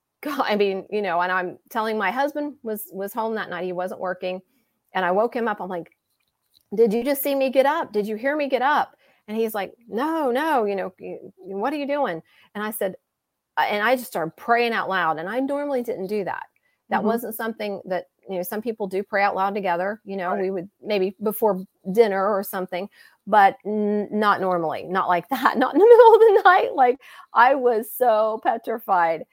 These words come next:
Speaker 1: that I started praying in the middle of the night for protection. And I realized from that point on, I just started realizing I have to speak what we say, speak our truth. I started practicing that, that night, speaking my truth,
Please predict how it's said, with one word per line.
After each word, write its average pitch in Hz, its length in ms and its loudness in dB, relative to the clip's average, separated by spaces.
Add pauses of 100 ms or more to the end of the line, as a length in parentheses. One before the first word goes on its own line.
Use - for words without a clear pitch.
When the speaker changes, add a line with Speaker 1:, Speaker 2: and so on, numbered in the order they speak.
(260)
Speaker 1:
that 190 80 -6
I 190 120 -4
started 202 400 -8
praying 185 360 -8
in 180 80 -12
the 180 60 -10
middle 175 220 -8
of 165 100 -12
the 170 60 -12
night 156 260 -12
for 175 140 -12
protection. - 680 -18 (760)
And 170 460 -10 (240)
I 180 80 -4
realized 180 640 -6
from 180 180 -10
that 196 240 -6
point 196 260 -14
on, 180 340 -10
I 170 120 -10
just 180 220 -14
started 175 200 -6
realizing 165 480 -8 (100)
I 190 140 -2
have 202 260 -8
to 170 100 -12
speak - 580 -10 (200)
what 175 100 -12
we 180 100 -6
say, 180 240 -4
speak - 320 -10
our 165 140 -6
truth. 180 360 -8 (460)
I 180 100 -4
started 202 400 -4
practicing 170 640 -6
that, 139 200 -12 (120)
that 139 240 -8
night, - 440 -20 (500)
speaking 156 400 -10
my - 120 -16
truth, - 300 -16